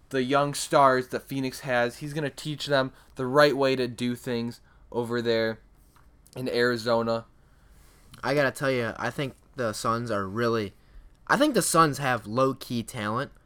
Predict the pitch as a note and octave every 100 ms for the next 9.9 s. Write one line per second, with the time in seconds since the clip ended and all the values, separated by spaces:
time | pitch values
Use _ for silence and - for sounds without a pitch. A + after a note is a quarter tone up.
0 | _ - - - A2 G#2+ G#2 G#2 B2 F#3
1 | A3 D3 A#2+ G#2+ A#2 D3+ - E3 G3 C4+
2 | - - F#3+ D#3 E3 G#3+ G3 F#3 E3 E3
3 | - D3+ B2+ B2 A#2 B2+ E3 F#3 - _
4 | - - A#2+ D#3 D#3+ D#3+ D#3+ C#3+ - C#3
5 | B2+ B2+ D#3 D3 C#3 - _ _ C#3 C#3
6 | B2 C3+ E3+ A#3+ - C4 G#3+ - D#3+ D#3
7 | E3+ A#2+ A2 G2 F#2 - _ _ - -
8 | C3+ C3 A#2+ - C3+ A2 - - - _
9 | _ _ - G#2+ G#2+ G#2+ G2+ C3